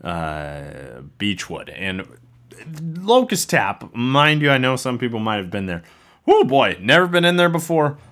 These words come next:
A little rough looking. A little rough. I know people like it. It's that type of dive bar, but not my type of dive bar. People just write their names all over the wall. What?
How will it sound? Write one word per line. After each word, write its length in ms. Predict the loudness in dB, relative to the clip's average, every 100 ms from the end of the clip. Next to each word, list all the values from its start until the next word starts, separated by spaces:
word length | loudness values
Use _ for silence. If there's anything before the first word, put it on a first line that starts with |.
| -12
A 20 | 0
little 320 | 4 6 6
rough 360 | 8 6 4
looking. 420 | -6 -6 -8 -12 -12
A 240 | -16 -2
little 180 | 0 4
rough. 280 | 4 2 2
I 60 |
know 200 | 2 2
people 320 | 2 2 2
like 260 | 4 2 0
it. 100 | -4
It's 200 | -4 -8
that 300 | -8 -6 -4
type 200 | -2 -2
of 80 | 0
dive 300 | 0 0 0
bar, 180 | -4 -4
but 120 | -6
not 220 | -6 -4
my 340 | -2 -2 -4 -14 _ _ _ _ _ _
type 260 | 0 0 0
of 60 | -4
dive 220 | -4 -4
bar. 180 | -8 -10
People 300 | -2 0 0
just 120 | 2
write 200 | 2 2
their 80 | 2
names 300 | 0 0 -2
all 320 | 0 2 4
over 180 | 2 2
the 80 | 2
wall. 500 | 4 4 2 -2 _
What? 560 | -10 -2 0 0 0